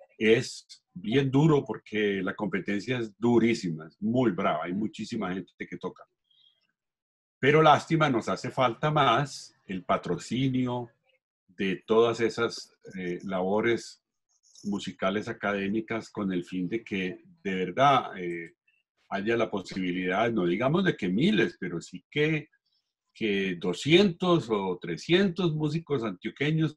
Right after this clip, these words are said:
pudieran tener un trabajo asegurado. Por ejemplo, bueno, tenemos la Orquesta Filarmónica, tenemos la Orquesta, eh, eh, Sinfónica de Antioquia y la Orquesta de Afit, etcétera,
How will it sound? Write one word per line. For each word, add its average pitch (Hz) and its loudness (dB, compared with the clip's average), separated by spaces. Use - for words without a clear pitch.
pudieran 110 -2
tener 104 -6
un 110 -6
trabajo 107 2
asegurado. 87 -6
Por 135 2
ejemplo, 180 2
bueno, - 2
tenemos 165 0
la 123 -4
Orquesta 135 -6
Filarmónica, 165 0
tenemos 135 -2
la 143 0
Orquesta, 139 2
eh, 104 2
eh, 98 -6
Sinfónica 127 -4
de 117 0
Antioquia 151 0
y 127 -2
la 113 0
Orquesta 110 0
de 127 4
Afit, 139 0
etcétera, 143 0